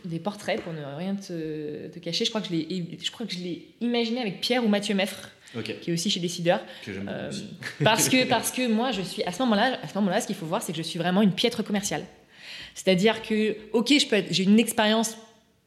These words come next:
Speaker 1: d'entrepreneur parce que j'ai vu des entrepreneurs faire avec Adrien Chaltiel, et cetera, que malgré tout, Leaders League reste une, une boîte un petit peu, euh, entrepreneuriale,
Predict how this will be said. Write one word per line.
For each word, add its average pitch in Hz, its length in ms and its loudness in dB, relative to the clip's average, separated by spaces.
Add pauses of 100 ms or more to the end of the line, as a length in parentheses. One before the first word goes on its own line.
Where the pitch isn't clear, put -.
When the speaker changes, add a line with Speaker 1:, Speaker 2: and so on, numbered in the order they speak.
(320)
Speaker 1:
d'entrepreneur 214 840 4
parce 185 160 -2
que 180 80 -2
j'ai 170 160 2
vu 220 420 2
des 180 160 -2
entrepreneurs 185 640 0 (300)
faire 202 380 4
avec 165 180 2
Adrien 175 240 2
Chaltiel, 180 480 -2
et 170 40 0
cetera, 175 640 4 (320)
que 226 100 6
malgré 262 360 8
tout, 262 140 4
Leaders 208 320 4
League 202 160 2
reste 233 260 0
une, 180 280 0
une 175 120 0
boîte 208 240 4
un 175 80 2
petit 175 160 -2
peu, 208 340 4
euh, 156 140 4
entrepreneuriale, 175 720 2